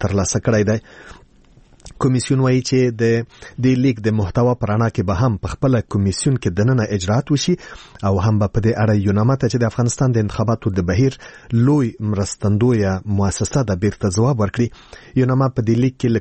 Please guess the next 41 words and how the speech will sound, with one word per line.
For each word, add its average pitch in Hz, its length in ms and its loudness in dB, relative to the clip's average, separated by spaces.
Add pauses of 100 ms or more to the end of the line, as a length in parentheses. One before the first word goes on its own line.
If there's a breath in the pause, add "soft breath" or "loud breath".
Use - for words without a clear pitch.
کمیسیون 110 360 0
نه 104 80 0
غوښتنه 120 440 -2
کړې 123 200 2
چې 123 80 0 (320 loud breath)
له 104 80 2
مولانا 98 380 2 (140)
عبدالله 107 300 2
سره 113 240 0
د 104 100 -2 (840 loud breath)
چې 107 120 0 (160)
په 101 80 0
یوه 95 240 2
غونډه 110 200 2 (100)
کې 107 100 0 (120)
د - 20 0 (300)
کمیسیون 101 460 0
یو 92 140 2
بل 117 180 0
چارواکی 101 600 0 (100)
ګواښلی 101 440 0
و، 98 120 0
قانوني 98 500 0
چلند 131 400 0
وشي. 117 200 -2 (380 loud breath)
په 165 80 -2
دې 165 100 2
اړه 156 120 2 (180)
زما 139 200 0
همکار 151 320 0
نوریاس 127 580 0
نوري 131 240 2
د 117 80 -2
انتخاباتو 101 540 -4
د 92 80 -4
خپلواک 101 460 -2
کمیسیون 98 460 0 (280 loud breath)
له 104 100 2
مرستیال 98 500 0
ویان 98 360 2 (240 loud breath)
زبی 104 400 0